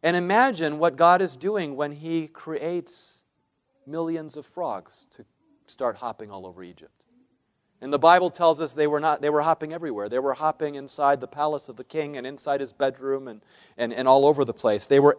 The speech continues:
everywhere. Okay? Fertility. Yeah, fertility. <laughs> Everywhere. Okay?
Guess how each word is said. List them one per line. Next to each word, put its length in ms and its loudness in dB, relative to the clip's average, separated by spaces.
everywhere. 760 2
Okay? 440 6
Fertility. 680 4
Yeah, 220 6
fertility. 580 0
<laughs> 80 10
Everywhere. 800 8
Okay? 520 6